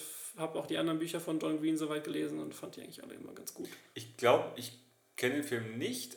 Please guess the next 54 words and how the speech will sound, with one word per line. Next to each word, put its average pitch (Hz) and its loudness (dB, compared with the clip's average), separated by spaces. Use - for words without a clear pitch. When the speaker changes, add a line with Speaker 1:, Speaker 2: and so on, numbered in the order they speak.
Speaker 2:
aber 131 4
ich - -4
weiß, 113 4
mit 107 -10
welchem 107 -4
Schauspieler. 160 -2
Ist - -2
das 123 -4
nicht 143 -6
der 135 0
Baby 117 -2
Driver 117 2
Schauspieler? - -8
Speaker 1:
Das 156 2
ist - 2
der 160 0
Baby 147 2
Driver 139 -4
Schauspieler. 160 -4
Das 147 -4
war 156 -2
der, - -2
eher - 0
die 156 2
erste, 160 0
die, - -6
die 151 -4
Speaker 2:
Die - -
Speaker 1:
erste, 165 2
Speaker 2:
erste 156 4
Speaker 1:
ähm, 151 -4
Speaker 2:
große 151 2
Rolle 117 6
von 101 -6
ihm, 98 -6
genau. 98 -2
Speaker 1:
große 160 4
Rolle 160 4
von 127 8
Speaker 2:
Ansel, 135 4
Speaker 1:
ihm. - 2
Speaker 2:
Ansel, 123 0
Speaker 1:
Ansel 160 4
Elgort 156 2
oder 151 -6
so. - -4
Speaker 2:
Ansel - -8
Elgort, 101 -4
irgend 101 -6
sowas, 98 -8
Speaker 1:
Irgend 156 -2
Speaker 2:
genau. - -6
Speaker 1:
sowas, - -6
ja. 165 -2